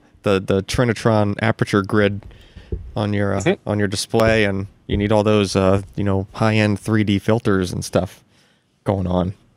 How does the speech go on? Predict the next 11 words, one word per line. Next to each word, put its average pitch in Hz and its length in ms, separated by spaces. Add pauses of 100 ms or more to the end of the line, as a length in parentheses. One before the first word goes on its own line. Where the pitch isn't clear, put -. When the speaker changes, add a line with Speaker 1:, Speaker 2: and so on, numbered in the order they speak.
(960)
Speaker 1:
Huh. 196 380
Speaker 2:
And 151 120
if 151 140
you 151 60
get 147 160
the 143 60
puzzle 156 340
wrong, 110 340
it'll 113 320
be 110 160
punished - 640